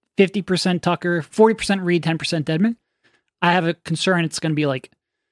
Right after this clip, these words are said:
forty percent Dedmon, thirty percent Tucker, and then, you know. Although I don't think, I don't think Doc wants to use three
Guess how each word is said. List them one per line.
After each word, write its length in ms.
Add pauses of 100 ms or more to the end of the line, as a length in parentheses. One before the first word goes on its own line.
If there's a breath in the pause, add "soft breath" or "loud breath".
(840)
forty 240
percent 600
Dedmon, 520 (340)
thirty 260
percent 380
Tucker, 500
and 140
then, 160
you 80
know. 200 (500)
Although 160
I 40
don't 140
think, 180 (100)
I 100
don't 120
think 160
Doc 220
wants 180
to 80
use 200
three 360